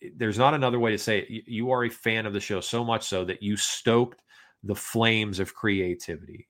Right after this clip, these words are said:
You were a fan in the sense that fire needs oxygen to grow, and you were instrumental in growing the all-consuming fire that was this show. So you fanned the flames of this creative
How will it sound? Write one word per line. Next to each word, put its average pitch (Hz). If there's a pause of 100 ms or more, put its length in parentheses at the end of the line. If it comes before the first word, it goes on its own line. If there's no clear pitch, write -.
You 101
were 104
a 101
fan 117
in 117
the 110
sense 98
that 92 (800)
fire 120
needs 110
oxygen 98
to -
grow, 87
and 87
you 113
were 107
instrumental 98
in 90
growing 92 (440)
the 98
all-consuming 107
fire 82
that 85
was 90
this 82
show. 82
So -
you 98
fanned 104
the 92
flames 87
of 90
this 87
creative 87